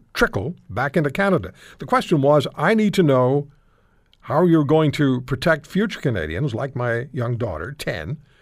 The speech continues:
fifteen years from now, when you're letting people in with an ideology that just doesn't conform to what we're doing here." Again, this is the question from last year in Edmonton.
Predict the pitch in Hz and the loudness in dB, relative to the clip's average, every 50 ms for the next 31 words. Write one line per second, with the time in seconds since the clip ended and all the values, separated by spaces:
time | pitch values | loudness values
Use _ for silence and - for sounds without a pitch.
0 | _ _ _ - 208 208 208 - 190 165 151 135 127 156 220 269 220 - - 123 | _ _ _ 4 4 4 4 4 2 2 2 2 2 2 2 0 0 -2 -4 -4
1 | 101 85 71 64 65 69 90 175 - - _ _ _ _ _ - 104 123 147 170 | -4 -4 -4 -4 -6 -6 -6 -8 -10 -14 _ _ _ _ _ -8 -4 -2 -2 0
2 | 170 160 160 156 151 135 - 175 160 - 147 123 - 170 185 185 160 156 143 143 | 2 2 2 2 2 0 0 -2 -2 -2 -2 -4 -2 -2 0 0 2 2 0 0
3 | 139 156 143 139 143 139 139 135 135 131 135 135 127 139 135 123 135 123 - - | 0 0 2 2 0 0 2 0 2 2 2 0 0 -2 -2 -2 -2 -2 -4 -4
4 | - - 120 107 - 135 107 - 113 107 - 180 151 113 98 107 123 - - - | -4 -4 -6 -6 -6 -8 -8 -6 -8 -6 -2 -2 -2 -2 -2 -6 -8 -10 -14 -18
5 | - _ - _ _ - 117 110 110 - - - 107 107 110 - - 151 120 160 | -20 _ -20 _ _ -6 -4 -2 -2 -4 -4 -4 -4 -4 -4 -4 -6 0 2 4
6 | 190 208 170 143 123 98 87 104 85 71 67 - - - _ _ _ _ _ _ | 4 6 4 4 2 0 -2 -2 -4 -4 -4 -6 -8 -12 _ _ _ _ _ _
7 | _ _ _ - - - 104 131 113 104 131 147 - 143 160 180 - 190 175 - | _ _ _ -14 -12 -8 -6 -6 -4 -2 -4 -4 -4 -6 -8 -4 -2 -2 -2 0
8 | - 160 135 - 151 139 127 127 123 - - - _ _ 131 143 151 143 - - | -2 -4 -2 0 0 0 0 -2 -4 -8 -14 -20 _ _ -2 -2 -2 -2 -4 -6
9 | 104 87 67 67 65 95 110 139 165 156 120 95 - 98 - | -8 -8 -6 -8 -8 -10 -8 -6 -6 -6 -6 -8 -10 -12 -14